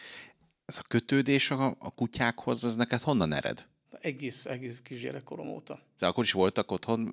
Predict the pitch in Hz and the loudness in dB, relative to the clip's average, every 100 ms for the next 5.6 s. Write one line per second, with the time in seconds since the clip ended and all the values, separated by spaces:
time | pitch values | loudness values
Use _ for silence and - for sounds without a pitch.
0 | 55 53 - 151 147 151 143 - - - | -6 -10 -10 -6 -4 -2 -2 -2 0 0
1 | - - - - 123 123 127 151 156 156 | 0 -2 -2 -2 -4 -6 -8 -10 -8 -8
2 | 147 143 139 131 127 135 127 - 127 123 | -8 -2 -2 -2 -4 -4 -6 -6 -8 -8
3 | - - 73 92 101 _ _ - 143 151 | -10 -18 -10 -8 -8 _ _ -12 -10 -10
4 | 147 139 135 135 131 127 123 127 123 120 | -6 -6 -6 -6 -4 -4 -6 -4 -2 -2
5 | 131 120 127 120 - 123 | -4 -6 -4 -6 -6 -10